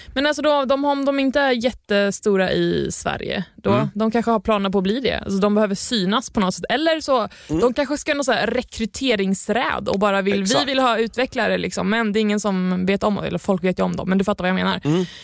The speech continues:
Speaker 1: Ehm.
Speaker 2: Ja, men det håller jag med. Absolut, jag håller med dig. Det, det, det skulle kunna vara spåret, liksom, att
Speaker 1: Och s-
Speaker 2: man planerar att göra en inbrytning i Sverige och då vill bygga varumärken, men också rekrytera programmerare.
Speaker 1: Precis, och då måste man ju ligga steget före.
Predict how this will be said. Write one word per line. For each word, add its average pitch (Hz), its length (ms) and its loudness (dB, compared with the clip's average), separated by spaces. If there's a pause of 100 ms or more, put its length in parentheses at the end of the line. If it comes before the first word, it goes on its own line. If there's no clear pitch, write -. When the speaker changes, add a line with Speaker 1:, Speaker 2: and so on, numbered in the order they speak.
(140)
Speaker 1:
Ehm. 185 840 0
Speaker 2:
Ja, 139 80 2
men 170 80 -2
det 185 60 4
håller 180 140 4
jag 170 80 2
med. 135 120 2
Absolut, 151 420 2
jag 160 80 4
håller 170 120 2
med 160 160 2
dig. 87 180 0
Det, 143 220 4
det, 139 360 -4
det 156 240 2
skulle 143 180 -2
kunna 131 140 0
vara 113 140 2
spåret, 110 340 2
liksom, 101 200 -2
att 104 60 2
Speaker 1:
Och 226 80 2
s- 110 160 -2
Speaker 2:
man 104 100 -2 (100)
planerar 123 340 2
att 151 60 4
göra 143 100 2
en 127 120 0
inbrytning 110 340 -2
i - 20 -2
Sverige 101 220 4
och 104 60 2
då 107 120 4
vill 101 100 0
bygga 98 220 2
varumärken, 92 500 0
men 131 100 2
också 113 240 0
rekrytera 87 840 0 (360)
programmerare. 226 340 4
Speaker 1:
Precis, 202 160 0
och 220 60 2
då 233 100 4
måste 247 240 -2
man 220 80 2
ju 214 60 2
ligga 196 240 2
steget 185 320 -2
före. 190 280 2